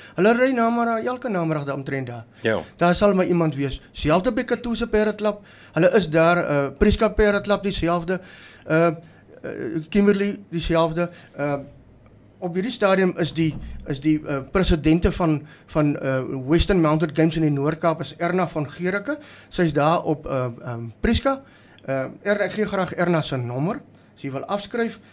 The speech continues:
Speaker 1: nul sewe twee, vyf double twee, drie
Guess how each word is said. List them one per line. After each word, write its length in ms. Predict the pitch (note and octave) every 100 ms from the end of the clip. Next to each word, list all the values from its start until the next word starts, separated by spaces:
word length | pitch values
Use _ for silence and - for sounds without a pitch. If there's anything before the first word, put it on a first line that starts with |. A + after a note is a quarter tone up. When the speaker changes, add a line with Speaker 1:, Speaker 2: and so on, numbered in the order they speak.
| - - - _ _ -
Speaker 1:
nul 380 | B2+ D#3 G3+ G3 - -
sewe 540 | - - F3+ E3+ F3 E3+ - -
twee, 380 | F3+ F#3 G3 C#4+ - _ _ _ - _ _ _ _ - _ _ _ -
vyf 460 | - G#3 F3+ - - _ D3 C3
double 400 | D3 E3 G#3 G3+
twee, 300 | F3+ F3 G3+ C#4+ - _ _ _ _ _ _ _ _ _ - C#3
drie 340 | B2+ F#3+ C4+